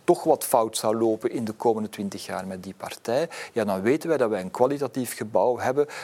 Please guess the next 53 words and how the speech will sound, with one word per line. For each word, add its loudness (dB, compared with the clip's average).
dat -10
verhuurd -4
is -4
aan -4
huren -2
waar 4
ook 0
een -6
andere 0
zorgpartij -4
voor -6
zal -8
willen -12
instappen. -8
Maar 4
het 0
werkt 2
in -2
de 0
twee 2
richtingen. 0
Voor 0
die -4
zorgpartij 2
geeft 0
dat -2
ook 2
een -2
garantie 0
dat 0
ze -6
niet -4
overinvesteren -2
in -12
hun -10
gebouw. -4
Want -2
dat 0
komen 2
wij 2
eigenlijk 0
ook 2
wel 0
eens -4
een -6
keer -6
tegen, -10
dat -8
zorgpartijen -4
naar -4
ons -6
toe -8
komen -4